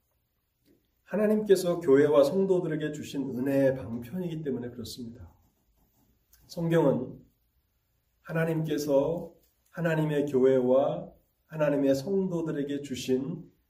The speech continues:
은혜의 방편입니다. 이 은혜의 방편이라는 말이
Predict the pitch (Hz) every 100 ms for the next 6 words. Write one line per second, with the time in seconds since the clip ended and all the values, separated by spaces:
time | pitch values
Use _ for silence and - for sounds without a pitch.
0 | _ 127 135 143 143 131 127 139 139 139
1 | 107 110 113 151 131 107 104 95 82 -
2 | - _ _ _ _ _ _ _ _ _
3 | _ - 175 160 202 202 139 147 185 185
4 | 180 180 170 - 139 131 139 131 -